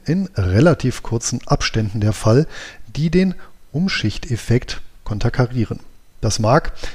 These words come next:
wie schon in der Vergangenheit, auch künftig temporär so kommen, erscheint als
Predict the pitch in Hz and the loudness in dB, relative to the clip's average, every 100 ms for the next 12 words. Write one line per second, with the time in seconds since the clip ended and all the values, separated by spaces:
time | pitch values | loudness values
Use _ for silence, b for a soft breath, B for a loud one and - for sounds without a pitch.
0 | B 147 180 185 - 143 117 113 107 127 | B -4 0 0 2 2 2 2 0 2
1 | 117 131 - B B B B B - 160 | 4 4 2 B B B B B -2 -2
2 | - - 120 - - 120 - - 113 117 | -2 0 0 0 -2 -2 0 2 4 2
3 | 107 98 104 92 92 - 117 156 170 - | 0 2 2 0 -2 0 4 4 2 -4
4 | - - - - - 120 - 113 113 - | -20 -20 -20 -18 -2 0 2 2 2 0
5 | 117 101 - | -2 -2 -6